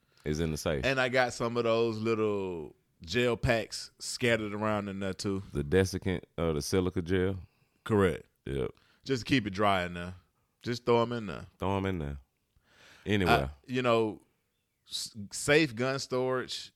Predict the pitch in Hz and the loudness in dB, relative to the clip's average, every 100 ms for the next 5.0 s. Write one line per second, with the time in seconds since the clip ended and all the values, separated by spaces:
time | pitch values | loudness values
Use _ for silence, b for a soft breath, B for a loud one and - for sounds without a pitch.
0 | - 110 107 107 104 101 95 - - - | -4 0 0 0 -2 -4 -8 -10 -12 -16
1 | - 95 87 98 113 117 107 - 117 110 | -10 -8 -4 -2 0 -2 -4 0 0 2
2 | 110 107 107 110 - 85 85 90 104 113 | 0 -4 -8 -16 -18 -12 -6 0 0 0
3 | 101 - 110 107 101 - 104 104 101 95 | -4 0 2 2 -2 -2 4 4 4 0
4 | 98 98 92 90 - 101 92 90 92 95 | 0 0 -4 -10 -4 -4 -4 -8 -8 -8